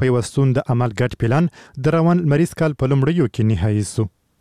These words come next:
دغه سند د غویي میاشتې پر پنځه ویشتمه په اسلام آباد کې په هغه غونډه کې نهایي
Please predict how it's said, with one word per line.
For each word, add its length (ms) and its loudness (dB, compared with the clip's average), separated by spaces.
دغه 220 2
سند 320 0
د 140 2
غویي 320 0
میاشتې 340 -2
پر 200 -2
پنځه 260 0
ویشتمه 340 0
په 100 2
اسلام 200 0
آباد 200 -2
کې 280 -2
په 100 2
هغه 240 0
غونډه 260 2
کې 140 0
نهایي 260 2